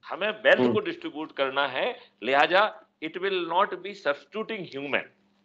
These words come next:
Speaker 1: but it will be reducing human treachery, right?
Speaker 2: जी।
Speaker 1: तो आप जो आज कमा पा रहे हैं और जो पूरे इकोसिस्टम में जो भी जितना कमा पा रहा है, वो ट्वेंटी परसेंट सीएफ़बी का है, राइट?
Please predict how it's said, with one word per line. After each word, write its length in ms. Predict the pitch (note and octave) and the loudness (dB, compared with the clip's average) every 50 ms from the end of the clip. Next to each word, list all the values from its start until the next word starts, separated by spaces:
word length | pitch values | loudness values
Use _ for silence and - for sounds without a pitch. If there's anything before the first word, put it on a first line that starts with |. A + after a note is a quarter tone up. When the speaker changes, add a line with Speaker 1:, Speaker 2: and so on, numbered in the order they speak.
| _ _ _ _ _ - D#3+ | _ _ _ _ _ 4 4
Speaker 1:
but 140 | F#3 F3+ | 4 4
it 200 | E3+ D#3 D#3 - | 2 -8 -6 -6
will 240 | F3 F#3 G3 G#3 G#3 | -4 -4 -4 -4 -4
be 140 | G#3 G#3 G3 | -2 -2 -2
reducing 460 | D#3 C#3+ B2+ C#3+ D#3 D3 - G3+ A3+ E4 E4+ - - - _ _ - - - | -2 -2 -2 0 -2 -2 0 0 -2 -2 -2 -10 -14 -20 _ _ -16 -8 -4
human 340 | C#3 E3 F3 E3+ F#3 G#3+ A3+ | -2 -2 2 2 2 2 2
treachery, 640 | A3+ - - - C3 B2 A#2 - - G2 F2 - - _ _ _ _ _ _ _ _ _ _ _ _ _ _ - - | 0 -4 -2 2 4 4 2 2 -4 -6 -6 -6 -16 _ _ _ _ _ _ _ _ _ _ _ _ _ _ 2 4
right? 200 | D3+ G3+ - - - - - _ - - | 4 4 4 2 -8 -14 -18 _ -10 0
Speaker 2:
जी। 180 | A#2 C#3+ D3 D3 - G#2+ - _ _ _ _ _ _ _ _ - | 4 4 4 4 2 -4 -16 _ _ _ _ _ _ _ _ 2
Speaker 1:
तो 320 | F3+ G#3 A3+ G3+ - - - _ _ _ _ _ _ _ _ _ _ _ _ _ _ - | 6 6 6 4 4 -4 -18 _ _ _ _ _ _ _ _ _ _ _ _ _ _ 2
आप 260 | B2 D3 F#3+ G3 G3 | 6 6 6 6 4
जो 140 | F3 D#3 F#3+ | -4 -4 0
आज 260 | F#3+ F3 F3+ G3 F#3 | 2 4 2 2 0
कमा 280 | - - D#3+ D#3+ E3+ F#3+ | -2 -6 -4 0 0 -2
पा 200 | F#3+ - D#3 D3+ | 0 0 0 0
रहे 220 | D3+ E3 E3 E3+ | 0 -2 -4 -4
हैं 200 | E3 D#3+ E3+ F#3 | -6 -8 -8 -8
और 220 | G3 F#3 F#3 F3+ C#3+ D3 | -6 -6 -6 -6 -8 -12
जो 120 | E3+ F3+ | -12 -12
पूरे 340 | F3+ - D#3+ E3+ F3+ F#3 F3 | -12 -12 -12 -8 -6 -6 -6
इकोसिस्टम 480 | E3+ F3 F#3 F3 - E3+ E3 - F3 F3 E3+ | -6 -6 -10 -12 -12 -14 -12 -6 -6 -4 -4
में 60 | F3+ | -6
जो 200 | F3 C#3 D3 D#3+ | -6 -2 -2 -2
भी 140 | E3 A3+ A#3 | -2 -2 -4
जितना 300 | F3 F3+ F3 - F3+ F3+ | -4 -4 -4 0 0 0
कमा 280 | E3 E3 D#3+ D#3+ D#3+ E3 | 2 0 0 2 2 2
पा 140 | D#3+ D3+ | 2 2
रहा 160 | D3+ D#3 E3+ F3 | 2 4 4 2
है, 80 | E3+ | 2
वो 120 | E3 E3 E3 | 2 -2 -6
ट्वेंटी 360 | E3 - D#3 D#3 D3+ E3 E3 | -4 -4 -6 -6 -6 -12 -10
परसेंट 340 | - D#3 - - D#3+ D#3+ - | -10 -10 -8 -8 -10 -10 -10
सीएफ़बी 440 | - - D3+ D3+ C#3+ - D3+ D3+ | -6 0 2 2 2 2 0 -4
का 140 | C#3+ D3 C#3+ | 2 2 0
है, 120 | C3+ C3 C3 | 2 0 -4
राइट? 640 | _ _ _ - C#3 E3+ G#3+ - - - _ _ | _ _ _ 4 4 4 4 4 -2 -12 _ _